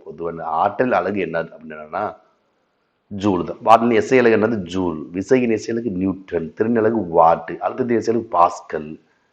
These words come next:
இப்ப அலகு, அளவீட்டு முறையிலேயே நம்ம கொஸ்டின் கேக்குறாங்க. அடுத்து, ஆயிரத்தி தொள்ளாயிரத்தி தொண்ணூத்தி ஒண்ணாம் ஆண்டில் சர்வதேச சரி செய்தலுக்காக ரூபாயை எந்த நடவடிக்கை உட்படுத்துறாங்க அப்படின்னா,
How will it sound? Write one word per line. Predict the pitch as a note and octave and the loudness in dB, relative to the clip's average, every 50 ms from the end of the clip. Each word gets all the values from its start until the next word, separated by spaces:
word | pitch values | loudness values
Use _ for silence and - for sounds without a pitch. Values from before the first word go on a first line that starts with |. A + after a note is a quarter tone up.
| _ _ _ _ _ _ _ - - - _ _ | _ _ _ _ _ _ _ -20 -20 -20 _ _
இப்ப | _ - A2 G2+ | _ -4 2 4
அலகு, | G2+ A2+ A#2 B2 A#2+ G#2+ - | 6 6 6 6 4 2 0
அளவீட்டு | - G#2 A2+ A#2+ B2+ B2+ A#2 - B2 | 0 0 0 2 2 0 2 0 0
முறையிலேயே | G#2+ G2+ G2 F#2 E2+ E2 D#2+ G2+ C3 | 0 2 0 0 -2 -2 -2 -2 -2
நம்ம | C#3 G#2 F#2 | -2 -4 -6
கொஸ்டின் | F2 F2 E2 - - - D#2+ | -8 -10 -12 -14 -12 -8 -8
கேக்குறாங்க. | E2 D#2+ D#2 D#2 D#2 D#2 D2+ D2 D2+ D2+ D#2 | -8 -8 -8 -12 -12 -14 -14 -14 -14 -14 -14
அடுத்து, | - - F#2+ F#2 F2+ - - _ - - _ _ _ _ _ _ _ _ _ _ _ _ _ _ _ _ _ _ _ _ _ _ _ _ _ _ _ _ _ _ _ _ _ _ _ _ - | -8 -8 -6 -6 -6 -10 -14 _ -20 -20 _ _ _ _ _ _ _ _ _ _ _ _ _ _ _ _ _ _ _ _ _ _ _ _ _ _ _ _ _ _ _ _ _ _ _ _ 6
ஆயிரத்தி | - C#3+ E3 F3+ G3 F#3+ F3 F#3 D#3 | 8 10 10 12 10 8 8 8 8
தொள்ளாயிரத்தி | C#3+ C3+ C3+ - A#2 A#2+ | 8 6 6 4 2 2
தொண்ணூத்தி | C#3 C#3+ C3+ - C#3+ | 2 2 2 0 0
ஒண்ணாம் | A#2 G2+ G2 G2+ G#2 G2+ F2+ | 0 2 2 4 4 4 4
ஆண்டில் | E2 D#2+ D#2 D#2 F2 - - - | 2 -4 -4 -4 -6 -6 -8 -12
சர்வதேச | - - - G2+ A2 B2+ B2 A#2+ A#2 B2+ C3+ C#3+ D3+ D3+ D3+ D#3+ | -4 2 4 4 4 4 4 4 4 6 6 6 6 6 4 2
சரி | C#3 - - F#2+ A2+ A#2+ - - | 2 2 2 2 2 0 0 0
செய்தலுக்காக | G#2+ G2+ F2+ F#2 F2 E2+ - - F#2 F2 E2+ F2 G2+ G#2 G2+ | 0 0 2 0 0 -2 -2 2 4 4 6 6 4 2 0
ரூபாயை | F#2+ F#2 F#2+ G2+ G#2 A#2 A2+ G2 F2 E2+ E2 F#2 G#2 - | 0 -2 -4 0 4 6 6 8 6 4 2 -2 -2 -4
எந்த | E2+ F2+ A2 A#2 | -6 -4 -4 -4
நடவடிக்கை | G2+ F2+ F2 F2+ F#2 F2 F#2 E2 | -2 -2 -4 -4 -6 -10 -12 -16
உட்படுத்துறாங்க | D#2 _ G2 F2+ E2 D#2+ - E2 D#2 D2+ D2+ | -12 _ -8 -8 -8 -8 -10 -12 -14 -12 -16
அப்படின்னா, | D#2 E2 D#2+ G2 B2+ | -18 -18 -18 -18 -18